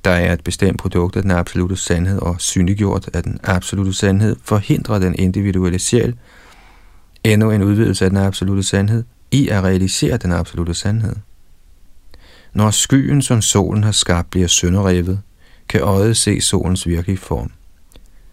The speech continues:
Når den åndelige sjæl ligeledes ødelægger sit materielle dække af falsk ego ved at stille spørgsmål om transcendental videnskab, genvinder han sin oprindelige åndelige bevidsthed. Kommentar.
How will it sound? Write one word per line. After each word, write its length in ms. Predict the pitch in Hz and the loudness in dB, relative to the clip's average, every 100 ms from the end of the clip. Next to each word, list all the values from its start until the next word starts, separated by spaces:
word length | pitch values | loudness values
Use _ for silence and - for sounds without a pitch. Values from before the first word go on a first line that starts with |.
| - - - | -20 -20 -2
Når 140 | 95 | 0
den 120 | 92 | 2
åndelige 280 | 92 98 110 | 4 4 4
sjæl 340 | - 110 98 | 2 2 2
ligeledes 460 | 98 101 107 101 95 | 2 2 2 2 0
ødelægger 380 | 92 98 110 104 | 0 2 2 0
sit 320 | - 98 - | 0 -4 -4
materielle 500 | 101 98 95 98 98 | -4 -4 0 0 0
dække 380 | 98 95 90 104 | 0 2 2 0
af 100 | 98 | -2
falsk 360 | - 98 95 - | 0 0 -2 -2
ego 260 | 95 98 | 0 0
ved 120 | 101 95 | 0 0
at 120 | 92 | 0
stille 220 | - 87 | -2 -2
spørgsmål 600 | - 90 90 95 107 98 | 0 0 0 0 -2 -2
om 100 | 92 | -2
transcendental 760 | 87 95 87 - 90 - 87 87 | -2 -2 -2 -2 -2 0 0 -2
videnskab, 480 | 90 92 113 101 - - - - - - - - - - - | 0 0 0 -2 -4 -20 -20 -20 -20 -20 -20 -20 -20 -20 -2
genvinder 360 | 98 120 135 | 0 2 2
han 160 | 120 117 | 2 0
sin 140 | - | 0
oprindelige 460 | 101 92 95 98 98 | -2 0 0 0 0
åndelige 240 | 90 107 | 0 0
bevidsthed. 540 | 101 87 82 - - - - _ _ _ - - - - - - - _ _ | 0 -2 -2 -6 -8 -10 -10 _ _ _ -20 -20 -20 -20 -20 -20 -20 _ _
Kommentar. 540 | 95 90 - 113 120 | -6 -4 0 2 2